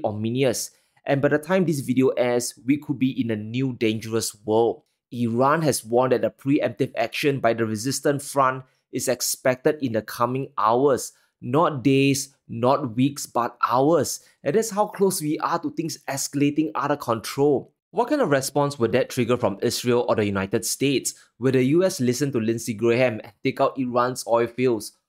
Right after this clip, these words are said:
Or will they try to block Iranian oil from entering the market? We really don't know, but the world can't withstand another energy shock without collapsing into a recession. But let's talk a bit about the oil embargo.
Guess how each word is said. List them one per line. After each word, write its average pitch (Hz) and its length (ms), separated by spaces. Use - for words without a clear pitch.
Or 120 140
will 147 80
they 247 100
try 226 180
to 220 80
block 123 320
Iranian 110 500
oil 117 200
from 110 200
entering 113 380
the 101 80
market? 101 540
We 143 160
really 147 340
don't 135 360
know, 127 180
but 113 160
the 113 80
world 131 540
can't 127 160
withstand 123 360
another 117 400
energy 120 360
shock - 440
without 123 380
collapsing 120 600
into 120 260
a 113 60
recession. 113 840
But 147 100
let's 254 140
talk 254 180
a 165 40
bit 175 160
about 123 200
the 117 160
oil 120 140
embargo. 101 800